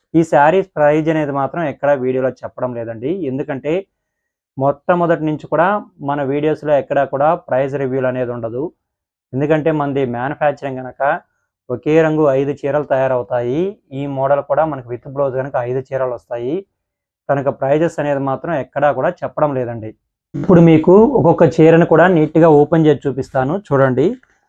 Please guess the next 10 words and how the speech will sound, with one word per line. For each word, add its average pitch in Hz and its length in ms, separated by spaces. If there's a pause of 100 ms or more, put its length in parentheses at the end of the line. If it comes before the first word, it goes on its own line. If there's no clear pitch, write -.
(180)
మీకు 151 380
మొదటిగా 175 460
చూపిస్తున్న 156 520
శారీ 139 360
వచ్చేటప్పటికి 135 680 (680)
మనకు 156 300
రత్నావళి 180 540
బ్లూ 156 200
కలర్ 147 260
వస్తుందండి. 131 500